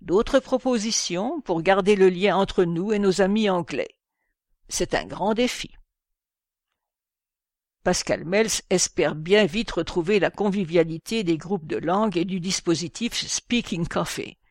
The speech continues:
actuellement transposé dans leur version numérique. L'association propose habituellement des visites, des conférences et des brunchs.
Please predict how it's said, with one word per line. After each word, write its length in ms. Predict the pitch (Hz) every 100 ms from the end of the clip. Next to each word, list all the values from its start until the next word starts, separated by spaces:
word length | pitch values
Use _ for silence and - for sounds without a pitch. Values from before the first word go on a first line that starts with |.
| _ _ _ _ -
actuellement 560 | 180 - 185 190 180
transposé 640 | - 160 147 - 156 196 202
dans 140 | 156
leur 160 | 147 160
version 420 | 165 - 208 214
numérique. 680 | 208 170 147 113 - - _ _ _ _ _ _ _ _ _ _ _ _ _ -
L'association 800 | 233 254 214 - 151 - 185 240
propose 480 | - 175 180 175 175
habituellement 720 | 170 202 - 175 156 175 190
des 140 | 156
visites, 540 | 151 165 - 262 - 143
des 160 | 147
conférences 680 | 143 151 - 170 165 233 240
et 60 | 160
des 120 | 156
brunchs. 640 | - 185 165 - - -